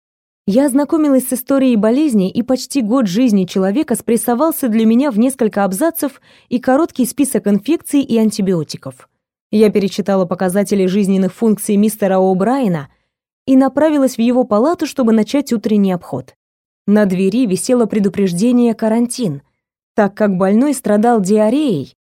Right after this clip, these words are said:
вызванной микроорганизмом Clostridium difficile,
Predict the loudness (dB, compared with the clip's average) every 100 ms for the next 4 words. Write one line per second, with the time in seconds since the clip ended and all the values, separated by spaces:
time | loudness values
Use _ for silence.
0 | _ -2 2 2 2 2 2 0 2 2
1 | 2 2 2 2 2 2 2 2 2 0
2 | -4 _ _ -2 0 0 0 2 2 2
3 | 2 2 0 -4 -8 -2 -2 -2 -4 -2
4 | -2 -2 -4